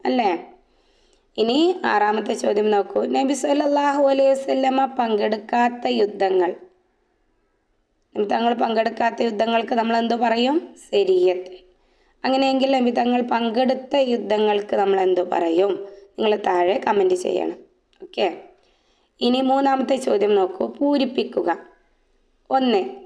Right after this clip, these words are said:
ഇന്നല്ലാഹ യഖ്ബലു ഡാഷ്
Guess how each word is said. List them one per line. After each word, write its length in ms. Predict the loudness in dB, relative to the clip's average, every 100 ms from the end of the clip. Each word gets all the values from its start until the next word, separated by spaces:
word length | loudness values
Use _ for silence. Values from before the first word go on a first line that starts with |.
| -20 _ _ _ _ _ _
ഇന്നല്ലാഹ 1160 | 0 2 4 4 4 4 2 2 2 2 0 0
യഖ്ബലു 840 | 0 0 0 0 0 2 2 0 -2 -6 -4
ഡാഷ് 560 | 2 2 2 2 0